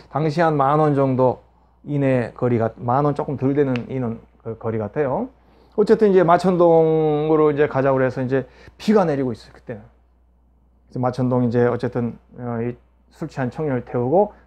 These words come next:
마천동 갔습니다. 그 목적지에까지 와서 이제 깨웠어요. 다 왔다. 그랬더니 택시비가 없는 거예요. <laughs> 세상에 참. 돈이 없대요.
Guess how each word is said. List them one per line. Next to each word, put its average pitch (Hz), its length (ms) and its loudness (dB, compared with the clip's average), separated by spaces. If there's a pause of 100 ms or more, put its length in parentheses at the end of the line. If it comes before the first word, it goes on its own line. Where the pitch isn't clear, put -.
마천동 - 360 -12
갔습니다. - 500 -14 (760)
그 147 80 -4
목적지에까지 139 1120 0
와서 123 280 0
이제 123 300 -2 (560)
깨웠어요. 143 520 -2
다 - 120 -8
왔다. 117 380 -6 (1400)
그랬더니 127 560 -2 (540)
택시비가 170 560 -2
없는 143 240 -2
거예요. - 140 -12 (540)
<laughs> - 640 -20
세상에 117 460 -6
참. 131 160 -12 (1300)
돈이 254 260 2
없대요. 214 640 4